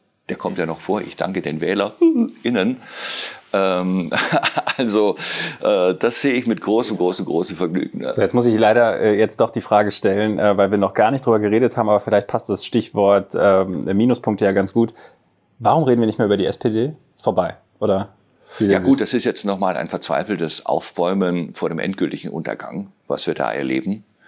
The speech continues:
Speaker 1: Äh, ich schätze natürlich den Humor von Saskia Esken, die sagt, Olaf Scholz muss ins Kanzleramt, auf geht's.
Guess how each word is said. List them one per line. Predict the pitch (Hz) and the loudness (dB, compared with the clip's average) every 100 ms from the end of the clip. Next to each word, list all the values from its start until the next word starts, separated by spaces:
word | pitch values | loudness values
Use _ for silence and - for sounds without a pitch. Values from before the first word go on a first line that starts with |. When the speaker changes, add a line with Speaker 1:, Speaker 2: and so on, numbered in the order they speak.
| - - - _ - | -20 -20 -20 _ -2
Speaker 1:
Äh, | 87 80 78 76 - | 2 2 2 0 -2
ich | 107 | -2
schätze | 104 - | -2 -2
natürlich | 110 101 - 98 | -2 -2 -2 -2
den | - 90 87 - | -2 -2 -2 -6
Humor | - - 90 85 87 101 101 | -8 -4 -2 0 0 0 -4
von | - 85 | -6 -6
Saskia | 85 90 - 80 | -4 -6 -4 -6
Esken, | 50 80 - 95 | -4 -6 -4 -2
die | 87 | -2
sagt, | 80 87 87 - - - | -2 -4 -4 -12 -14 -4
Olaf | 90 78 | -2 -2
Scholz | - 90 - | -2 -4 -4
muss | 87 | -8
ins | 82 - | -8 -6
Kanzleramt, | 78 87 - 92 64 92 95 | -6 -6 -6 -4 -4 -4 -6
auf | - 104 | -6 -6
geht's. | - 67 - - | -6 -6 -6 -8